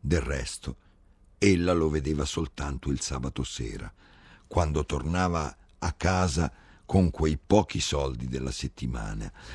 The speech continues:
e siccome era Malpelo, c'era anche a temere che ne sottraesse un paio di quei soldi, nel dubbio, per non sbagliare, la sorella maggiore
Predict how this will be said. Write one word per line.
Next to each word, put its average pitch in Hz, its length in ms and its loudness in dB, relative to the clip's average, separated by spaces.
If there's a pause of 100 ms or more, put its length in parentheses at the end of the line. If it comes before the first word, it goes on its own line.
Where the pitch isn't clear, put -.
(160)
e 107 140 0
siccome 196 500 6
era 98 220 8
Malpelo, 92 840 6 (360)
c'era 73 320 -4
anche 92 320 -2
a 76 60 -2
temere 69 640 -4 (440)
che - 120 -2
ne 85 120 0
sottraesse 87 920 -2
un 110 200 -2
paio 52 640 -8 (220)
di 65 140 -6
quei - 220 -8
soldi, 50 580 -10 (460)
nel 78 360 0
dubbio, 87 640 2 (420)
per 80 200 2
non 69 160 -4
sbagliare, 64 840 -4 (360)
la 85 180 0
sorella 82 460 0
maggiore 64 680 -2